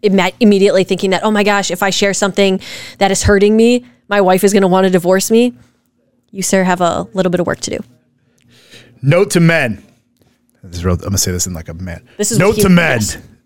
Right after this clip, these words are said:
Speaker 2: Never open up too much to a woman, no matter who she is. At the end of the day, you're gonna be seen as weak. Bro, the only thing I do is make her weak on the knees with my doggy style.
Speaker 1: Yeet, yeet. <laughs> Um, I read this,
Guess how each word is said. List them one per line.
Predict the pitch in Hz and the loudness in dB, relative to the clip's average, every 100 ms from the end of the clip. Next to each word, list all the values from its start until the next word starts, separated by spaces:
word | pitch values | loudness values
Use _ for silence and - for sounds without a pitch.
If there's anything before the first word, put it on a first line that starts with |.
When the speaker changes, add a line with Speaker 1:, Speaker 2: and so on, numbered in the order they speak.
| _ _ _ _ | _ _ _ _
Speaker 2:
Never | 120 160 180 | -2 2 4
open | 180 160 | 4 4
up | 165 127 | 0 0
too | 175 | 2
much | 165 135 - | 2 2 2
to | |
a | 139 | 2
woman, | 151 139 | 2 2
no | 135 | 2
matter | 123 117 | 2 2
who | 143 | 2
she | 135 120 | 2 0
is. | 110 95 - - | -2 -2 -8 -6
At | 110 107 | -4 0
the | 135 | 0
end | 143 | 0
of | 123 | 0
the | |
day, | 113 135 127 | 0 0 0
you're | 117 | 0
gonna | 117 | -2
be | 107 | -2
seen | - 127 117 | -2 -2 -2
as | 98 | -2
weak. | 104 110 95 - - _ _ _ _ _ _ _ _ _ _ | -4 -4 -4 -10 -18 _ _ _ _ _ _ _ _ _ _
Bro, | 110 107 | -6 -2
the | 127 | 0
only | 135 | 2
thing | 123 | 2
I | 110 | 2
do | 113 | 2
is | 110 | 2
make | 110 104 | 0 -2
her | 104 | -2
weak | 104 101 107 | -2 -2 -4
on | |
the | 98 | -4
knees | 98 104 101 | -4 -4 -6
with | 92 | -8
my | 95 | -10
doggy | 92 95 98 | -10 -10 -10
style. | 90 95 95 104 - - 220 | -10 -10 -12 -12 -16 -20 -4
Speaker 1:
Yeet, | 392 508 | -2 2
yeet. | 392 622 - - - - - - 208 | 2 2 -2 -18 -18 -18 -20 -20 -8
<laughs> | 233 330 - - 508 - 349 - - - - - - - | -6 -4 -8 -4 -4 0 -2 -2 -4 -6 -6 -8 -12 -4
Um, | 254 254 233 214 202 202 185 - | 0 2 4 4 4 2 -4 -6
I | 220 254 | -4 -2
read | 339 320 180 | 2 2 2
this, | 190 185 220 - - - | 2 2 0 -2 -4 -6